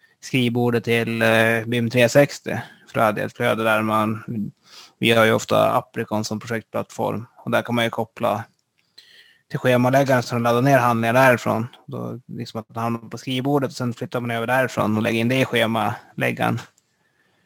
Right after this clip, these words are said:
Så ska den föra över alla handlingar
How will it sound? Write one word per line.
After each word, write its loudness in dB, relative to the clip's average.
Så -4
ska -6
den -2
föra 2
över 4
alla 4
handlingar 0